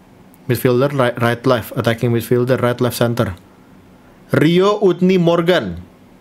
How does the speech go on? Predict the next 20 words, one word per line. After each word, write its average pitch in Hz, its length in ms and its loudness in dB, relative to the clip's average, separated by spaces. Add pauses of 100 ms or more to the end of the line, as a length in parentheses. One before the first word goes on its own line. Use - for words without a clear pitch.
(760)
Chuks - 420 -2
Uzorgri. 170 800 0 (1800)
Kayak 220 240 2
ini 233 160 2
lebih 165 240 0
ya? 131 140 0 (340)
Kayaknya 202 240 2
udah 190 160 2
lewat 101 240 0
ya? 98 80 -2 (1120)
Confirm 131 320 0
selection. 127 480 -2 (640)
Iya. 104 240 -4 (1500)
Oh, 123 80 0
nggak, 117 140 -2
kurang 107 180 -2
dua. 113 240 0
Ya 95 160 -2
udahlah. 117 240 -4 (800)
Oke. 131 260 -2